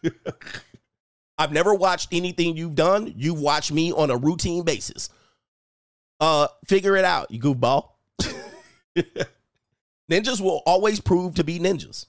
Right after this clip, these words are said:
Perfect example. Thank you. Great timing. <laughs> All right, anyway, here we go right here.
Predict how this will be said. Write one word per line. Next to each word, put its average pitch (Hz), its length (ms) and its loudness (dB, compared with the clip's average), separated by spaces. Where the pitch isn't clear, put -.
Perfect 190 340 2
example. 202 480 -2
Thank 190 300 -2
you. 208 160 2
Great 165 320 0
timing. 139 460 -4
<laughs> - 400 -20
All 139 120 -2
right, 135 200 -4
anyway, 143 440 -2
here 135 160 -8
we 151 100 -8
go 151 200 -2
right 143 180 0
here. 131 260 -10